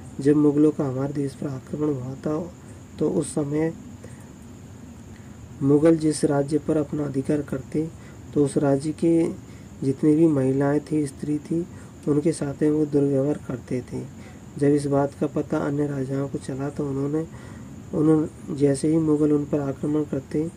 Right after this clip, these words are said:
तो उनकी महिलाएं आक्रमण होते ही जैसे उनको पता चलता है कि उनकी सेना हार चुकी है तो वो तुरंत अपने आप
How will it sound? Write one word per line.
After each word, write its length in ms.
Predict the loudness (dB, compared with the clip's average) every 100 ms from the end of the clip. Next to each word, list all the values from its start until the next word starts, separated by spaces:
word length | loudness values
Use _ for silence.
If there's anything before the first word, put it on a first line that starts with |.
| -14 -18 -6
तो 100 | 2
उनकी 240 | 4 4 2
महिलाएं 580 | 4 2 2 0 -2 -4 -12 -18 -18 -18 -18 -8 -2
आक्रमण 560 | 0 2 4 4 4 0 -8 -16 -18 -18 -16 -8
होते 400 | 2 2 4 4
ही 180 | 4 2
जैसे 360 | 4 2 4 2
उनको 240 | 2 0
पता 240 | -2 -2 -2
चलता 360 | -2 -6 -2 -4
है 80 |
कि 120 | -2 -4
उनकी 400 | -4 -4 -4 -4 -8 -18 -6
सेना 260 | 2 4 4
हार 220 | 2 0 -2
चुकी 360 | -6 -4 0
है 80 | 0
तो 140 | 0
वो 80 | -4
तुरंत 380 | -2 -2 -2 -4
अपने 280 | -6 -4 -4
आप 180 | -4